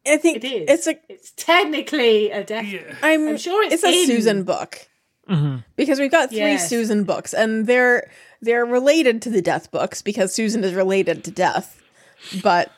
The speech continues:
Speaker 1: but it's a Susan
Speaker 2: Yeah.
Speaker 1: book.
Speaker 4: Mm-hmm.
Speaker 3: Yeah.
Speaker 1: She's the, she's the one, and, and it's, like, her knife edge relationship to the universe that's driving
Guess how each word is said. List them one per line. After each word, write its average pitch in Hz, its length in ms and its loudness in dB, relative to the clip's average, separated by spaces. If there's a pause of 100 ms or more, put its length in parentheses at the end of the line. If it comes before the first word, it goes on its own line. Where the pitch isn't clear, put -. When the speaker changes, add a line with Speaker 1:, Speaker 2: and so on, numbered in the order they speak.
(140)
Speaker 1:
but 294 100 4
it's 349 120 0
a 381 60 2
Susan 202 400 0
Speaker 2:
Yeah. 170 60 -4
Speaker 1:
book. 156 280 -6 (520)
Speaker 4:
Mm-hmm. 151 260 -2
Speaker 3:
Yeah. 139 80 -4
Speaker 1:
She's 269 280 -2
the, 247 240 2
she's 240 360 -2
the 247 120 2
one, 202 440 -4 (640)
and, 220 260 0
and 226 180 4
it's, 226 160 -2
like, 220 320 2
her 226 320 2
knife 202 420 4
edge 190 320 0
relationship 190 920 -2 (360)
to 185 300 2
the 180 120 -2
universe 180 680 0
that's 190 240 -6
driving 165 680 0